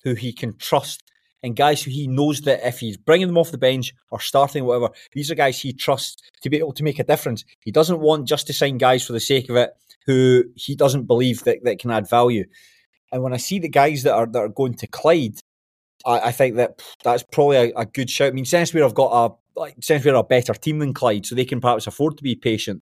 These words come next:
On the whole, since we have got a, out of the sixteen players they have signed, I, I think that most of them, almost all of them, you can, you can hang your hat on to some degree. But Clyde don't have that, and the guys that they have signed, it does se-, feel like jersey fillers, that they,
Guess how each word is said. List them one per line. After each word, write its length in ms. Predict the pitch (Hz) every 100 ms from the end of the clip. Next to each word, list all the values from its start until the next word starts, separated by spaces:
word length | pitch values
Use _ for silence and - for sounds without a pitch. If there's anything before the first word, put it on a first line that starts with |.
| _ -
On 140 | 139
the 80 | 131
whole, 340 | 123 143 120 - _
since 260 | - 127 131
we 60 |
have 160 | 120 92
got 180 | 123 -
a, 60 |
out 280 | 104 104 104
of 140 | 120 110
the 60 |
sixteen 460 | 110 147 - 131 104
players 240 | 123 104
they 40 | 104
have 140 | 95
signed, 320 | - 165 117 - _ _ - - -
I, 120 | 139
I 40 |
think 240 | 131 151 127
that 200 | 127 - _ 139 120
most 240 | 139 170
of 40 | -
them, 260 | 196 180 -
almost 340 | 180 185 165
all 200 | 190 208
of 60 | 202
them, 160 | 196 - _ -
you 80 | 170
can, 280 | 170 156 135 -
you 120 | 165
can 120 | 156
hang 220 | 131 147 147
your 100 | 143
hat 80 |
on 100 | 143
to 80 | 135
some 160 | - 151
degree. 280 | 151 185 180 - - - _ _ _ -
But 140 | 127
Clyde 400 | - 160 165 127 - _ _ _
don't 220 | 147 147
have 220 | 110 139
that, 140 | 143 104
and 100 | 113
the 40 |
guys 280 | 113 143 139
that 60 | 120
they 80 |
have 120 | 123 110
signed, 200 | 143 123
it 120 | 101
does 200 | 135 123
se-, 180 | - 135
feel 220 | - 131
like 200 | 117 110
jersey 340 | 101 127 127 127
fillers, 380 | - 123 107
that 120 | -
they, 100 | 104